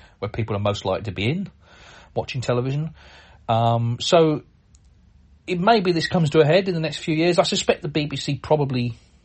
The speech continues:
quite like the status quo of it finishing on the Monday, but for international audiences, is it fair? The answer is probably not. And there is maybe an opportunity to not change the format in any way in terms of length of matches, but maybe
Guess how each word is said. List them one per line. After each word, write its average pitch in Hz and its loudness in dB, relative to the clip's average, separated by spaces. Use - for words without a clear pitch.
quite 113 0
like 117 2
the 120 -12
status 113 0
quo 117 2
of 113 -2
it - -8
finishing 120 -4
on 113 -2
the 113 -2
Monday, 117 -4
but 113 -2
for 147 -2
international 156 -2
audiences, 143 -4
is 147 -2
it 143 -6
fair? 151 4
The 160 0
answer 160 -2
is 151 -8
probably 175 0
not. 180 -4
And 139 2
there 147 2
is 151 2
maybe 147 2
an 143 2
opportunity 143 -4
to 127 -4
not 165 -2
change 160 0
the 143 -4
format 139 0
in 123 0
any 208 -2
way 147 2
in 113 -4
terms 110 -2
of 104 -2
length 113 -2
of 101 -8
matches, - -6
but - -10
maybe 117 -4